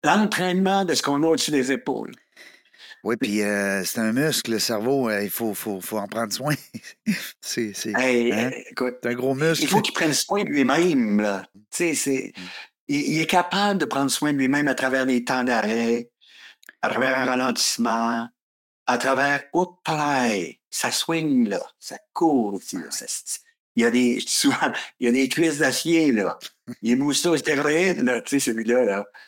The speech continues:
Speaker 1: Il y a, il y a même des gens qui me disent, « Moi, j'en ai toute une famille, là, tu sais, ça. »
Speaker 2: Ils sont
Speaker 1: Ah,
Speaker 2: douze
Speaker 1: oh,
Speaker 2: hamsters
Speaker 1: ah.
Speaker 2: dans ma tête, là. J'ai toute l'équipe de football, le baseball au complet. Quand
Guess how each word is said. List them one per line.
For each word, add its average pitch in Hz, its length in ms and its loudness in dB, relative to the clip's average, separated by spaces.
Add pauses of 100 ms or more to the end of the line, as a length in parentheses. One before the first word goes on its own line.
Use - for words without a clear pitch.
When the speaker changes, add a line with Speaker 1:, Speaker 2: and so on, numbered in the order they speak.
(520)
Speaker 1:
Il 127 100 2
y - 20 2
a, - 100 0
il 139 60 0
y - 20 4
a 139 60 2
même 160 160 2
des 165 120 0
gens 170 140 2
qui 151 120 -2
me 135 40 -4
disent, « 147 280 0
Moi, 156 120 2
j'en 151 140 0
ai 147 120 0
toute - 200 -4
une 151 100 2
famille, 160 560 2
là, - 240 -2
tu - 160 -4
sais, 135 60 2
ça. » 120 280 -2 (1500)
Speaker 2:
Ils 135 40 2
sont 143 60 4 (120)
Speaker 1:
Ah, - 40 2
Speaker 2:
douze 170 220 6
Speaker 1:
oh, 151 60 2
Speaker 2:
hamsters 143 340 2
Speaker 1:
ah. 147 40 4
Speaker 2:
dans 127 100 2
ma 120 160 0
tête, 120 320 0
là. 107 160 0
J'ai 120 140 -2
toute 165 200 -2
l'équipe 151 320 -2
de 139 140 2
football, 127 480 0
le 120 80 0
baseball 127 500 2
au 110 60 -2
complet. 107 400 -4 (1500)
Quand 151 80 2